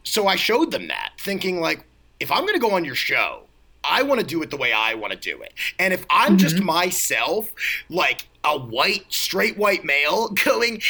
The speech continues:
Speaker 1: "Hey, Heidi Klum, you suck," people are gonna be like, "Fuck this guy."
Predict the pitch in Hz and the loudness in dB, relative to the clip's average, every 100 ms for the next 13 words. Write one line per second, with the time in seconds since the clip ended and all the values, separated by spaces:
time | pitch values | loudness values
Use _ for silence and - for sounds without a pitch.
0 | - 302 285 285 285 277 - - 277 277 | 0 0 2 2 2 0 -2 -2 -2 -2
1 | 302 311 277 190 185 175 294 285 - - | -2 -4 -2 -2 -4 -2 0 2 2 2
2 | 330 269 277 294 285 185 139 - 220 262 | 2 2 2 0 0 0 -2 -6 -4 0
3 | 240 214 196 180 - 175 180 - - - | 0 2 0 -2 -4 -6 -4 -4 -4 -6